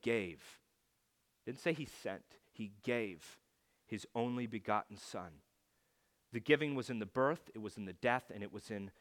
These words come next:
the resurrection. That's the completed work of God's love to change the world. And now it's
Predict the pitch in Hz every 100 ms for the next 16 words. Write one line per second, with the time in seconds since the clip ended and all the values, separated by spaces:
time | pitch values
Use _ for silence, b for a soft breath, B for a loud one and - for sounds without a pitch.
0 | b b 113 104 104 104 98 101 - -
1 | 78 B B 123 131 - - 131 - 107
2 | - 127 120 107 107 - 87 - 101 101
3 | - 92 95 80 - - _ _ _ _
4 | _ _ _ _ - - 123 113 101 104
5 | 95 101 87 - B B 113 107 113 131
6 | 120 107